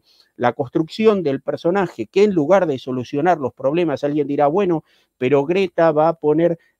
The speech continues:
en, va, va a, a llevar a la gente más joven la conciencia del cambio climático", pero probablemente eso en un momento pase de moda, como todos los youtubers, los influencers,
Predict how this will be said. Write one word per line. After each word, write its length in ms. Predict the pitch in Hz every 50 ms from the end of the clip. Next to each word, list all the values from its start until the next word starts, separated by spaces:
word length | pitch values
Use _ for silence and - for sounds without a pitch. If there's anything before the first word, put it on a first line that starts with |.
| _ -
en, 920 | - 127 131 131 131 127 127 127 123 123 123 120 117 117 113 113 - - _ _ _ _ _ _ _ _ _ _ _ - - _ _ - -
va, 300 | 131 143 151 151 139 - 147
va 380 | 123 127 135 151 156 147 - _ _ _ _ _ _ -
a, 500 | 123 120 120 120 120 - - 120 117 117
a 60 | 110
llevar 520 | - - 135 139 151 180 180 175 139 - -
a 140 | 107 113 113
la 260 | 113 110 113 117 107
gente 400 | - - 151 147 139 - 139 135
más 180 | 135 139 131 -
joven 520 | - - 190 208 190 170 131 117 110 107 _ _ _ _ _
la 220 | - 120 117 120
conciencia 800 | 110 - 127 127 117 - - 190 202 202 190 170 - - 123 110 110
del 180 | 110 110 107
cambio 320 | - 135 143 147 156 151 151
climático", 640 | 170 175 185 180 165 - - 139 127 - - 160 - _ _ _ _ _ -
pero 380 | - 226 226 220 226 214 _ _ _
probablemente 920 | - 208 196 208 214 220 220 214 214 208 208 202 175 160 156 165 170 185 - -
eso 480 | - 185 190 165 - - 127 120 120
en 80 | 123 131
un 140 | 147 170 170
momento 420 | 170 170 180 180 170 156 - 113
pase 300 | - 143 143 - - 147
de 100 | 135 135
moda, 360 | 147 180 196 190 139 117 117
como 220 | - 117 110 110 104
todos 260 | - 139 139 135 127
los 200 | 123 117 107 -
youtubers, 640 | - 123 110 107 - 180 196 185 151 120 113 117 110
los 220 | 110 107 - -
influencers, 580 | 123 113 - 185 185 185 147 131 151 170 175